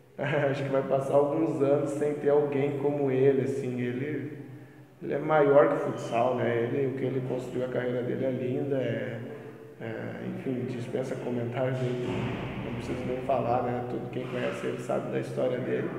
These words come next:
Então, pra ser comparado a ele, precisa fazer muita coisa pra chegar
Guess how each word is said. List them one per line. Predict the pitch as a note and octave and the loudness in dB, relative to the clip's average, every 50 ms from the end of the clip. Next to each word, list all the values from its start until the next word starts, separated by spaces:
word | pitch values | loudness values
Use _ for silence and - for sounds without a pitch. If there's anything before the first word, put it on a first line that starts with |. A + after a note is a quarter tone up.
| - - - - - - - - - - - - - - - - - | -8 -8 -10 -12 -14 -14 -14 -16 -16 -16 -16 -16 -16 -14 -14 -10 -8
Então, | C3 B2+ C3 C3 C3 C3 C#3+ D3 D3+ - - | -8 -6 -2 0 2 2 4 2 2 0 0
pra | C3+ C3 | -2 -2
ser | B2 - C#3 C#3 | -2 -2 -2 -4
comparado | C3+ C3+ C3+ C3+ C3+ - B2+ B2 B2 B2 B2+ B2+ B2+ C3 | -2 -2 -4 -2 2 4 4 6 6 6 4 4 4 2
a | B2+ | 2
ele, | B2+ B2+ B2+ C3 C3 C3+ C3+ C3 C3+ C3+ - - - - - - - - | 2 2 0 -2 -2 -2 -4 -4 -6 -8 -10 -10 -12 -14 -16 -18 -12 -8
precisa | - C#3 C#3 C3+ - C3+ C#3 D3+ D3 | -6 -4 -4 -4 -4 -2 0 0 2
fazer | D3+ D3 C#3 C3 D3 C#3+ | 2 0 0 2 2 2
muita | C3+ C#3 D3 D3+ - - D3+ | 2 2 0 0 2 2 2
coisa | C3 C#3 - C3 C3 C3 C3 C3+ | 2 2 0 0 0 2 2 2
pra | C3 C3+ C3+ | 2 0 0
chegar | C3 - C3+ C3+ B2 B2+ B2+ C3 C3+ D3+ - - - - - | 0 0 0 0 2 4 4 4 4 4 2 0 -4 -4 -6